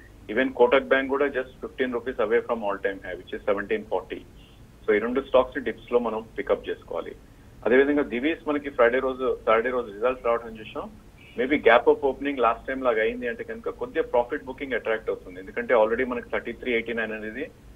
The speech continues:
ఆ, లాస్ట్ క్వార్టర్ రిజల్ట్స్ అప్పుడు ఫామ్ అయింది. So ఈసారి probably కొద్ది కరెక్షన్ వచ్చే ఛాన్స్ ఉంది. So దివీస్ లో around థర్టీ ఫోర్ హండ్రెడ్ ఆ లెవెల్ వస్తే కనుక కొంచెం ప్రాఫిట్స్ అనేది బుక్ చేసుకుని మళ్ళా we can wait for dips around three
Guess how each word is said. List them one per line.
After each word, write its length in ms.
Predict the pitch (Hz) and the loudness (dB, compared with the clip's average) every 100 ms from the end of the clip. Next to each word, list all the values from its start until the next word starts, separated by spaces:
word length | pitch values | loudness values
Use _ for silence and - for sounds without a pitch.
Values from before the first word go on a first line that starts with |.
| - - 98 | -20 -8 0
ఆ, 40 | |
లాస్ట్ 340 | 101 113 - | 6 6 4
క్వార్టర్ 260 | - 117 110 | 0 2 0
రిజల్ట్స్ 300 | 107 113 113 | -2 -2 -2
అప్పుడు 220 | 113 110 - | -6 -6 -2
ఫామ్ 240 | 101 98 | -2 -2
అయింది. 280 | 98 98 185 - - - - - | -6 -10 -12 -14 -20 -20 -20 -8
So 100 | 107 | -4
ఈసారి 380 | 107 110 120 123 | -2 4 4 6
probably 600 | 127 - 113 117 131 139 - - | 2 0 2 2 2 -2 -2 -6
కొద్ది 240 | 117 120 | -6 -4
కరెక్షన్ 380 | 127 113 113 120 | -2 0 -2 -6
వచ్చే 300 | 113 117 - | -8 -6 -4
ఛాన్స్ 240 | 104 101 98 | -4 -6 -12
ఉంది. 160 | 104 | -12
So 280 | 151 120 104 | -4 -2 0
దివీస్ 380 | 110 123 120 143 | -2 -6 -4 2
లో 160 | 139 | 4
around 140 | 123 127 123 | 4 0 -4
థర్టీ 160 | 110 | -6
ఫోర్ 220 | 117 123 117 | 0 4 4
హండ్రెడ్ 280 | 117 120 | 6 4
ఆ 60 | 110 | 4
లెవెల్ 260 | 107 107 110 | 0 -2 -4
వస్తే 220 | - 107 | -6 -10
కనుక 240 | 101 - | -8 -10
కొంచెం 380 | - 110 - 113 | -8 -8 -8 -2
ప్రాఫిట్స్ 420 | 113 123 117 110 | 2 2 2 -6
అనేది 180 | 110 101 | -6 -6
బుక్ 220 | 101 - | -8 -4
చేసుకుని 340 | 101 - 123 208 - - - - - | -4 -2 -6 -8 -12 -20 -20 -20 -8
మళ్ళా 160 | 101 120 | 2 4
we 100 | 113 | 4
can 200 | 113 117 | 4 4
wait 200 | 107 117 | 4 4
for 200 | - 120 | 4 2
dips 400 | 101 104 - 98 | 4 0 0 -2
around 120 | 98 | -2
three 240 | 98 101 | -6 -8